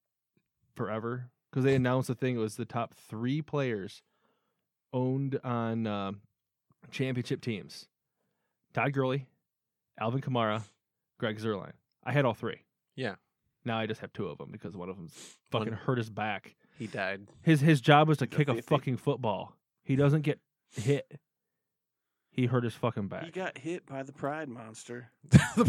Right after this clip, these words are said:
Speaker 2: Pride Monster.
Speaker 3: Took
Speaker 2: Slashed
Speaker 3: out
Speaker 2: his
Speaker 3: his
Speaker 2: back.
Speaker 3: spine.
Speaker 1: I was tempted to pick up their backup, but it was, like, a rookie, like, called, like, Pickens or something like
Speaker 3: Well,
Speaker 1: that.
Speaker 3: that's not a guy you wanna go
Speaker 2: No,
Speaker 3: with.
Speaker 2: unless he plays the
Speaker 3: Pickens.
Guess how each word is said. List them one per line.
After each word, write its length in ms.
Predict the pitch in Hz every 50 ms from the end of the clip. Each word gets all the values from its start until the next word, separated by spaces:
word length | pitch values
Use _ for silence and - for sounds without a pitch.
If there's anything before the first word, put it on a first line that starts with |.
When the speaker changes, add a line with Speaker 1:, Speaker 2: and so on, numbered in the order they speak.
| 139 - -
Speaker 2:
Pride 220 | - 165 139 139 - -
Monster. 320 | 147 131 120 - - - - _ - - - - _ _ _ _ -
Speaker 3:
Took 100 | - 123
Speaker 2:
Slashed 160 | 104 101 139
Speaker 3:
out 80 | 135 -
Speaker 2:
his 60 | 117 107
Speaker 3:
his 60 | 101 -
Speaker 2:
back. 120 | 107 -
Speaker 3:
spine. 140 | 123 120 120 117
Speaker 1:
I 80 | 156 165
was 140 | 165 135
tempted 380 | - - - 147 160 175 156 135
to 80 | 123 110
pick 260 | - - 127 113 -
up 140 | 117 110 - _ _ - 127
their 200 | 123 113 110 101 107 110 - _ _ _ _ _ -
backup, 400 | 117 101 104 113 - 143 147 - _ _ _ _ _ _ _ _ -
but 240 | 151 120 120 117
it 80 | 117 117
was, 160 | 117 110 110
like, 160 | 113 113 107
a 60 | 113 107
rookie, 540 | 92 107 107 107 - 131 123 127 131 127 117 _ - - _ _ _ _ _ _ _ _ _ _ _ _ _ -
like, 160 | 107 104 - -
called, 240 | - 117 107 104
like, 140 | 101 95 - - _ _ -
Pickens 440 | - 123 - 139 131 135 139 135 135 - - - _ _ _ _ - -
or 80 | 123
something 320 | 113 - - 135 120 139 139
like 160 | 143 139 135
Speaker 3:
Well, 80 | 117 127
Speaker 1:
that. 140 | 139 147 143
Speaker 3:
that's 140 | 139 - 156
not 180 | 170 151 147
a 60 | 143
guy 240 | 127 123 135 123 123
you 100 | 123 127 127
wanna 240 | 120 127 123 123
go 140 | 117 107 123
Speaker 2:
No, 300 | 123 113 110 110 107 107
Speaker 3:
with. 100 | 104 101 - _ _ _ -
Speaker 2:
unless 160 | 117 127 120
he 80 | 151
plays 180 | 170 165 139 127
the 60 | -
Speaker 3:
Pickens. 180 | - 151 120